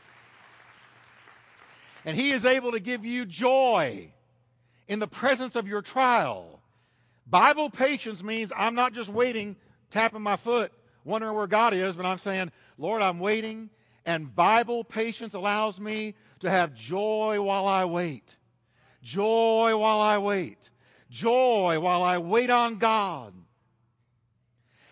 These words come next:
Bible patience is not a wimp word. It doesn't mean you sit by passively and let life beat you down.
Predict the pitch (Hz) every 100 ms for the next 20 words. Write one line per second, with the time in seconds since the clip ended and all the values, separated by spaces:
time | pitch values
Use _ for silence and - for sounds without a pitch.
0 | _ - 185 214 277 254 - 233 247 -
1 | 101 - - - _ _ 180 170 220 226
2 | 202 180 254 247 165 156 151 123 85 78
3 | _ _ _ _ _ _ _ _ _ _
4 | _ _ _ _ _ _ _ _ _ _
5 | _ _ _ - - 190 262 254 247 277
6 | 262 208 160 190 220 - 254 247 226 233
7 | 220 - 247 262 - 208 196 190 196 214
8 | 220 233 240 - 135 226 196 220 214 226
9 | 220 185 113